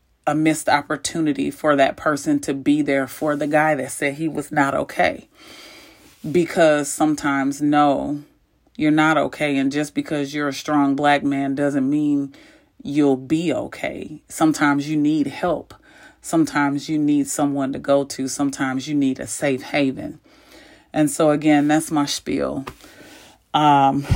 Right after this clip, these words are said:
that's my time tonight. I don't know. Maybe I'll talk about mental health again next week. We'll see. Um, if you took the time to listen, share this with your friends and family. Um, I'd appreciate it. I thank you for tuning in to listen.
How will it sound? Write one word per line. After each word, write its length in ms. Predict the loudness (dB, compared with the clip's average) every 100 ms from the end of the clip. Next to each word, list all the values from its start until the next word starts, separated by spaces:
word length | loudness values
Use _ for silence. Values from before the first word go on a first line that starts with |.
| 2
that's 220 | 0 -2
my 160 | 0 0
time 400 | 0 2 2 2
tonight. 480 | 0 2 4 2 2
I 80 | 2
don't 160 | 4
know. 160 | 4 4
Maybe 260 | 4 4
I'll 100 | 2
talk 240 | 2 0 0
about 240 | 0 0
mental 300 | 2 0 -2
health 220 | -4 -4
again 280 | -4 -2 0
next 260 | 0 -2 -4
week. 160 | -4 -4
We'll 100 | -6
see. 420 | -4 0 0 -2 -8 -20 -20 -20 _ _
Um, 640 | -2 0 -2 -6 -10 -16 -20 _ -14
if 140 | -10
you 60 | -4
took 200 | -4 -2
the 100 | -6
time 440 | -2 0 2 0
to 120 | -2
listen, 580 | -2 -2 -2 -6 -6 -8 -12 -20 _ _ _
share 360 | -4 0 2
this 340 | 2 0 -2 -6
with 120 | -4
your 120 | -4
friends 440 | -2 0 2 2 0
and 140 | -6
family. 600 | -4 0 0 -2 -4 -8 -12 _ _ _ _ _ -4
Um, 680 | -2 0 -2 -6 -12 -14 -2
I'd 120 | 0
appreciate 600 | 0 0 -2 0 -2 -2
it. 160 | -4 -6
I 100 | -10
thank 380 | -2 2 2 0
you 140 | -6
for 320 | -6 -4 -4
tuning 400 | -4 -2 0 2
in 200 | 2 0 -4
to 120 | -4
listen. 560 | -4 -4 -4 -4 -6